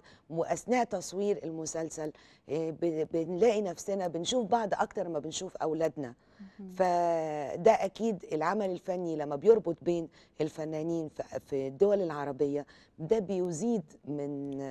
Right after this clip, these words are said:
Speaker 1: من الترابط ومن، من
Speaker 2: نعم.
Speaker 1: التراحم والتواصل. فأنا أتمنى طبعًا لو في أي عمل، آه، يناسبني، أنا لن أتردد لحظة.
Speaker 2: نعم. نتمنى إذن أن نرى سمية وكل الممثلين أيضًا الآخرين في أعمالنا، وممثلينا أيضًا في أعمالهم،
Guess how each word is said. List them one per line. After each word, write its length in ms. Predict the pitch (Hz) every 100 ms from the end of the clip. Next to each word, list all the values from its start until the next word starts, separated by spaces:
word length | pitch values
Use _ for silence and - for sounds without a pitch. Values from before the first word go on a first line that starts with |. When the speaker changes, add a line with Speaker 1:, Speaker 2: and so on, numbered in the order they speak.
| 123
Speaker 1:
من 240 | 139 139 139 -
الترابط 920 | 139 131 156 160 170 147 147 - 139
ومن، 360 | 135 131 127 - - _
من 200 | - 143
Speaker 2:
نعم. 20 | 143
Speaker 1:
التراحم 840 | 139 127 - 147 170 160 143 139
والتواصل. 640 | 139 - 135 131 117 113 110 - -
فأنا 300 | 151 165 147
أتمنى 440 | 151 170 208 185
طبعًا 300 | 147 143 117 110
لو 140 | 113 120
في 280 | - 170 - -
أي 200 | 175 175
عمل، 420 | 143 156 156 151 - - _ -
آه، 260 | 139 135
يناسبني، 800 | 127 151 143 139 - 180 175 196 -
أنا 160 | 160 151
لن 160 | 160 135
أتردد 480 | - 135 131 123 -
لحظة. 260 | - - - _ _ -
Speaker 2:
نعم. 300 | 185 170 170 - - - - - -
نتمنى 340 | 269 311 285
إذن 260 | 254 233 226
أن 120 | 208
نرى 240 | 202 202
سمية 640 | 202 247 233 208 202 196 190
وكل 380 | 190 190 302
الممثلين 680 | 320 247 226 226 - 214 208
أيضًا 240 | - 196
الآخرين 720 | 196 156 139 208 - 196 190
في 160 | 185 -
أعمالنا، 460 | 196 190 202 196 190
وممثلينا 960 | 190 190 185 185 185 202 226 240 202
أيضًا 220 | 202 190
في 180 | 185 -
أعمالهم، 460 | 175 185 196 185